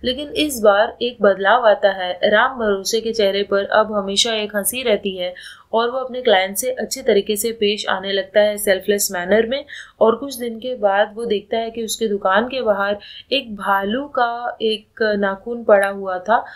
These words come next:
जो कि एक lucky बात थी। तो वो उस क्लॉ को, उस नाखून को उठा लेता है और एक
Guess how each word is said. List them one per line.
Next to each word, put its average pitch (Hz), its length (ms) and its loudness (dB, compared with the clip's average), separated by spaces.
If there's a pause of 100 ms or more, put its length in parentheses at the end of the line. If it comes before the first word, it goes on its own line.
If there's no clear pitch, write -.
(260)
जो 247 140 -6
कि 294 300 -6
एक 269 200 -2
lucky 220 380 -2
बात 202 240 6
थी। 185 460 -12 (120)
तो 240 140 -2
वो 233 200 -4
उस 254 280 -6
क्लॉ 208 220 4
को, 254 320 -2 (360)
उस 226 240 -2
नाखून 220 400 -2
को 269 140 -2
उठा 226 460 2
लेता 226 220 -2
है 214 320 -2
और 214 280 4
एक 233 220 0